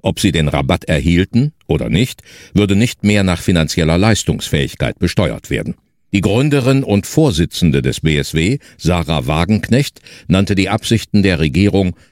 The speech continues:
sozialen Sprengstoff und forderte mit Blick auf das Gutachten, diese steuerliche Inlandsdiskriminierung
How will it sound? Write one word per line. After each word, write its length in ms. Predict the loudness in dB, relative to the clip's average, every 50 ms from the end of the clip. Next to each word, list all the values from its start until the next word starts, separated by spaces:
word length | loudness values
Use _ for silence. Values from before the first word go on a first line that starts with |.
| _ _ _
sozialen 760 | 0 0 0 0 0 -2 0 0 2 2 2 2 0 0 -2
Sprengstoff 800 | -4 -4 -4 -2 0 0 0 -2 -4 -4 -4 -6 -6 -8 -14 -20 -20 -20 -20 -20 -20 _ _
und 160 | -2 -2 0
forderte 380 | 0 0 0 0 0 2 2
mit 180 | 2 2 0 0
Blick 220 | -2 -2 -2 0
auf 160 | -2 -4 -2 -2
das 180 | -4 -4 -2
Gutachten, 680 | -2 -2 -2 -2 0 -2 -4 -4 -2 0 2 2 2 0 -2 -8 -20 -20 -20 -14 -6
diese 540 | -2 0 2 2 2 2 0 0 0 0 -2
steuerliche 640 | -6 -2 0 0 2 2 2 2 0 0 0 -2 0
Inlandsdiskriminierung 1600 | 0 2 2 2 2 0 -2 -4 -6 -8 -8 -2 -2 -2 -2 -2 -4 -2 0 0 0 0 2 2 0 2 2 0 0 0 -2 -4